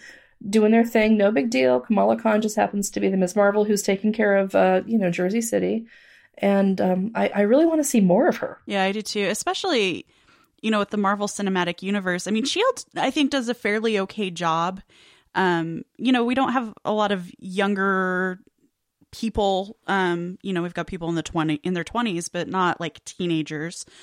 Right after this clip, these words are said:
Speaker 1: Yeah.
Speaker 2: not kids. Um, and, you know, the movies are just, I mean, they're fun. I like them. But like you said, it's a bunch of, of dudes
Speaker 1: Mm-hmm.
Speaker 2: talking about things. And, you know, we've got the one woman, we've got, you know, Black Widow, and we don't, we can't even get, like, her on the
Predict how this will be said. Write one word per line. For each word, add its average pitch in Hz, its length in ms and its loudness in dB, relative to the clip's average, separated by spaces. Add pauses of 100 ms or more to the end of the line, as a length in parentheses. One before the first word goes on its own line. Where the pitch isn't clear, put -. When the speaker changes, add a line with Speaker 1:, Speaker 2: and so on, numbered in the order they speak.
Speaker 1:
Yeah. 294 240 0
Speaker 2:
not - 280 -2
kids. 185 720 -4 (440)
Um, 170 480 -2 (540)
and, 214 360 -2
you 214 120 -2
know, 202 120 2
the 196 120 -2
movies 277 360 -2
are 208 80 -2
just, 190 400 -4
I 262 120 0
mean, 277 220 4
they're 254 120 2
fun. 311 400 0
I 233 80 0
like 226 380 -2
them. 294 260 0
But 214 160 0
like 226 180 -2
you 240 80 -2
said, 294 280 -4
it's 196 160 -4
a 202 40 -4
bunch 196 360 -4
of, 208 240 -2 (160)
of 190 240 -2
dudes 208 720 -6 (200)
Speaker 1:
Mm-hmm. 269 300 0
Speaker 2:
talking 247 420 0
about 175 300 -2
things. 170 440 -4
And, 185 380 -2
you 196 100 -2
know, 190 100 0
we've 190 120 -2
got - 340 -4
the 202 100 -2
one 202 520 -2
woman, 196 400 -2
we've 190 160 -6
got, 170 300 -6
you 190 100 -4
know, 185 80 -2
Black 175 360 -4
Widow, 180 340 0
and 190 160 -4
we 196 100 -2
don't, 196 160 -2
we 208 120 -4
can't 220 180 -4
even 196 140 -6
get, 190 120 -4
like, 190 200 -4
her - 260 -4
on 196 140 -2
the 190 180 -2